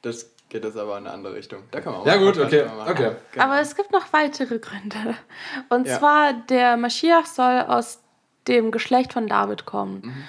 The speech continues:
Speaker 3: Und
Speaker 2: Oh ja, mhm.
Speaker 3: Jesus kam aus, aus keinster Richtung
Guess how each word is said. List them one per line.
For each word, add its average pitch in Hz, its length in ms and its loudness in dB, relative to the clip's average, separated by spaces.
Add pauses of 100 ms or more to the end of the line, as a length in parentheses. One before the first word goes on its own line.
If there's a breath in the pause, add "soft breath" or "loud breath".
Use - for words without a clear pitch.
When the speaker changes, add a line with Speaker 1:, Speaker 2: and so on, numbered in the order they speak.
(200 loud breath)
Speaker 3:
Und - 120 0
Speaker 2:
Oh 220 200 6
ja, 226 140 2 (180)
mhm. 233 60 -8
Speaker 3:
Jesus 285 720 0
kam 233 760 2 (380)
aus, 240 460 0
aus 240 200 -2
keinster 294 640 0
Richtung 214 600 -4